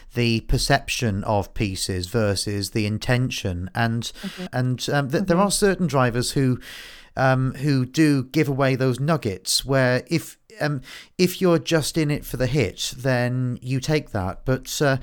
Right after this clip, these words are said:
Speaker 1: th-, there is a kind of an exercise of restraint that you've got to do if you want a good relationship with his team and with him later, isn't there?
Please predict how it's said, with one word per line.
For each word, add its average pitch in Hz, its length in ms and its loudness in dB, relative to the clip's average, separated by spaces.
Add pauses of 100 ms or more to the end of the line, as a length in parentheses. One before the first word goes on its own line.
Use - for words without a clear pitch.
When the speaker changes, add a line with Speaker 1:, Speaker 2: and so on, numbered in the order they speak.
(480)
Speaker 1:
th-, - 500 -4
there 185 220 4
is 214 160 6
a 202 60 2
kind 190 380 0
of 151 100 0
an 160 80 2
exercise 151 540 0
of 139 100 -6
restraint 165 480 0
that 131 120 -4
you've 123 180 -4
got - 200 0
to 131 100 -6
do 120 220 2
if 120 160 -2
you 135 60 -2
want 127 220 -2
a 127 40 -12
good 120 200 0
relationship 127 600 0
with 127 140 0
his 123 160 0
team 127 380 -2
and 95 100 -4
with 104 140 -2
him 113 200 0
later, 123 400 0
isn't 123 220 -2
there? 90 220 -4